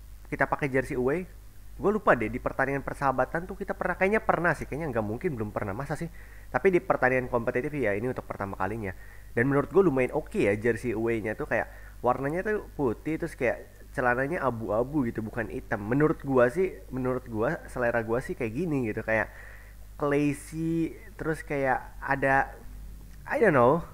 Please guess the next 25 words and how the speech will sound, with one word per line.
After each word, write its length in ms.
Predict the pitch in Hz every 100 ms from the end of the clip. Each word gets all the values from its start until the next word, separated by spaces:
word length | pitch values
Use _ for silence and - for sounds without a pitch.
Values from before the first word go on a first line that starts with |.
| - - - - - - -
entah 240 | 147 151
kenapa 240 | 156 165 180
kayak 160 | 147
keren 320 | 151 143 131
aja 240 | 127 151 123
sih. 240 | 120 147 - - - - - - - - - -
Oke, 160 | 156
let's 240 | 143 135 139
go. 240 | 147 165 - - - - - - 143
Buset, 320 | 127 160 131
mereka, 320 | 139 165 190 - -
mereka 320 | - 165 226 190
jersey-nya, 480 | 196 180 196 233 - - - - - - - - -
iya 240 | 226 254 185
sih, 400 | 143 131 165 - -
warna, 480 | 156 156 165 165 170
warnanya 480 | 165 165 196 247 196
kayak 160 | 139
abu-abu 400 | 143 139 143 143
putih 240 | 151 160 143
juga 240 | 190 196
sama, 320 | 170 202 160
tapi 240 | 151 226 208
motifnya 480 | 175 175 170 202 208
tuh, 240 | 247